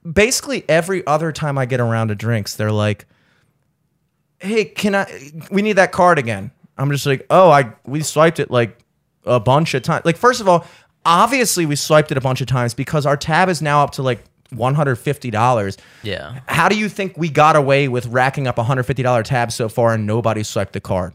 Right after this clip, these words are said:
Speaker 2: Yeah.
Speaker 1: You know? So they just keep doing it. It happened about, I'd say, four or five times over the course of the night. I didn't think anything of it. I'm just, "Whatever, whatever, whatever."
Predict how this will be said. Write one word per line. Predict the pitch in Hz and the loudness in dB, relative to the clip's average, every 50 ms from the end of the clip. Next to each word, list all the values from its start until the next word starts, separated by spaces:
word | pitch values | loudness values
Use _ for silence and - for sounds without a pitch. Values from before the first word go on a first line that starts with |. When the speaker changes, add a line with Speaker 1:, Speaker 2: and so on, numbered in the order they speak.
| _ | _
Speaker 2:
Yeah. | - 101 85 - - - - _ _ _ - | -18 -16 -16 -16 -20 -20 -20 _ _ _ -4
Speaker 1:
You | 123 131 | 0 2
know? | 123 123 127 139 156 160 | 2 4 6 4 4 2
So | - - 196 | 2 -2 0
they | 165 190 | 0 0
just | 185 220 - | -2 -2 -8
keep | - - 240 165 | -8 -10 -12 -4
doing | 135 180 190 190 170 156 | -2 0 0 0 0 0
it. | - - | 0 2
It | 180 185 | 2 2
happened | 208 233 294 - 262 208 | 2 0 0 0 -2 -2
about, | 160 143 160 165 170 - - _ _ _ _ _ _ - | 0 2 2 2 2 0 -2 _ _ _ _ _ _ -2
I'd | 143 147 160 | -2 -2 0
say, | - 196 165 | 0 -4 -4
four | 143 - - 147 143 | -4 -4 -2 -2 0
or | 135 | -2
five | - - 123 113 113 - | 0 0 0 0 0 -2
times | - 156 151 120 104 98 104 110 | -4 -6 -4 -4 -4 -6 -6 -8
over | 101 107 | -8 -8
the | 107 | -10
course | - - 123 107 104 - | -6 -4 -4 -4 -4 -4
of | 120 | -6
the | 113 | -4
night. | 117 135 139 117 - - 135 - - - - - - _ _ _ _ - - - 123 117 - | 0 0 0 0 -2 -6 -18 -20 -20 -20 -20 -20 -20 _ _ _ _ -20 -20 -20 -20 -20 -8
I | - - 175 185 | -2 2 2 4
didn't | 175 170 156 | 4 2 -2
think | - 160 156 - | -2 -2 -2 0
anything | 151 147 139 123 - 135 131 | 0 -2 -2 -2 -2 -2 0
of | 127 131 131 | 0 0 0
it. | 131 123 | 0 -2
I'm | 120 120 | -4 -6
just, | 117 113 - | -6 -10 -6
"Whatever, | 113 120 120 113 104 110 | -6 -4 -2 -2 -2 -4
whatever, | 107 101 98 90 90 95 | -4 -4 -6 -6 -6 -2
whatever." | 113 139 143 110 - | 0 0 0 -2 -4